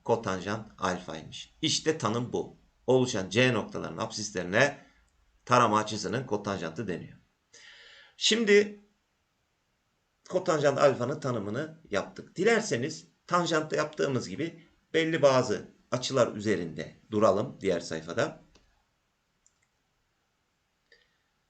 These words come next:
Cetvelimizi aldık. Getirdik. Başlangıç noktasına koyduk yine. Ve oku çiziyoruz. Arkadaşlar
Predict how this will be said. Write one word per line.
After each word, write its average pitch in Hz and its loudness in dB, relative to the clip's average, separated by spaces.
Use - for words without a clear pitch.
Cetvelimizi 120 2
aldık. 104 2
Getirdik. 107 -4
Başlangıç 98 -4
noktasına 85 -12
koyduk 120 -4
yine. 123 -2
Ve 98 0
oku 104 -10
çiziyoruz. 87 -6
Arkadaşlar 98 -4